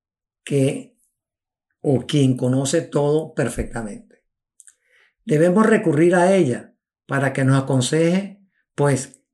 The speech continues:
quien más que ella nos sirve de ejemplo de obediencia, humildad, amor y servicio a Dios. Madre del Creador. Sabemos que María es madre de Jesucristo, quien es el Verbo hecho carne. En el principio era el Verbo, y el Verbo era Dios.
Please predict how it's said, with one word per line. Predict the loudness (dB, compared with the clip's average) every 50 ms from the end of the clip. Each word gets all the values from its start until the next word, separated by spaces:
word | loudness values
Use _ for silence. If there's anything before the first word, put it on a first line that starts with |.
| _ _ -8
quien | -4 -2 0 0 0
más | 0 0 0 2 2 0 0 -2
que | 0 2 4 4 4
ella | 4 4 2 2 0
nos | 0 -2 -2 -2
sirve | -2 -2 0 0 0
de | 0 0 2
ejemplo | 2 2 0 0 -2 -4 -6 -6 -8 -14 _ _ _ _ _
de | -4 -2 0
obediencia, | 0 2 2 2 2 2 2 0 -2 -2 -2
humildad, | 0 0 0 0 0 -2 -2 -4 -4 -6 -8 -8
amor | -4 -2 0 0 0 0
y | 0
servicio | 0 -2 -4 -4 -4 -4 -4 -4 -4 -4
a | -4
Dios. | -6 -8 -12 -12 -16 _ _ _ _ _ _ _ _ _ _ _ _ _ _ _ _ _ _ -20 -18 -18 -18 -18 -20 -14 -8
Madre | -4 0 2 2 2 4 4 2
del | 2 2 0
Creador. | 0 0 0 0 0 0 0 -2 -4 -8 -16 _ _ _ _ _ _ _ _ _ _ _ _ _ _ _ _
Sabemos | -8 -2 0 2 2 4 4 4 2 2
que | 2 2
María | 2 2 2 4 4 4 4
es | 4
madre | 2 2 2 2 2 2
de | 2
Jesucristo, | 0 0 -2 -4 -6 -6 -8 -10 -10 -18 -20 _ _ _ _ _ _ _ _ _ _ _ _ _ -4
quien | 0 2 4 6
es | 6 6 6
el | 4 4 2
Verbo | 2 0 0 0 0 0 -2
hecho | -2 -4 -6 -8 -6
carne. | -4 -4 -4 -4 -6 -8 -10 -12 _ _ _ _ _ _ _ _ _ _ _ _ _ _ _ _ _ _ _ _ _ _ _ _ -4
En | -2 0 2
el | 2 2
principio | 0 -2 -2 0 -2 -2 2 2 4 4
era | 6 6
el | 4 4 4
Verbo, | 4 4 4 4 2 0 0 0 0
y | 0
el | 0 2 2
Verbo | 0 0 0 0
era | 0 0 0 0
Dios. | 0 -2 -4 -6 -12 -18 _